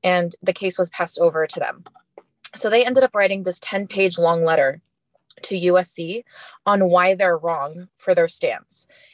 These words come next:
And we gave them a deadline of November fifteen to respond. So we gave them a f-, few weeks, and they ended up asking to get time till November nineteen. So this is pretty recent.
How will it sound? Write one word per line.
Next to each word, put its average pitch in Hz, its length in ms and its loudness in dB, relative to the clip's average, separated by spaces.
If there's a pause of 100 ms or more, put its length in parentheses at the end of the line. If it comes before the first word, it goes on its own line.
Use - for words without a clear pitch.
(140)
And 196 380 -4 (120)
we 190 280 -6
gave 196 220 -2
them 247 120 -2
a 226 60 0
deadline 170 640 0
of 165 200 0
November 170 440 2
fifteen 170 580 -8
to - 160 -10
respond. 147 440 -6
So 170 120 -4
we 165 60 -2
gave 180 200 -4
them 214 200 -10 (100)
a 190 40 -16
f-, - 280 -20
few 185 240 -2
weeks, 139 340 -8 (500)
and 190 320 4
they 180 140 6
ended 208 180 0
up - 140 -2
asking 180 520 -2
to - 120 -12
get 170 160 2
time 175 240 -4
till 175 140 -10
November 160 340 -6
nineteen. 170 520 -6
So 175 120 0
this 180 160 -6
is 180 100 -10
pretty 247 280 -2
recent. 170 440 -4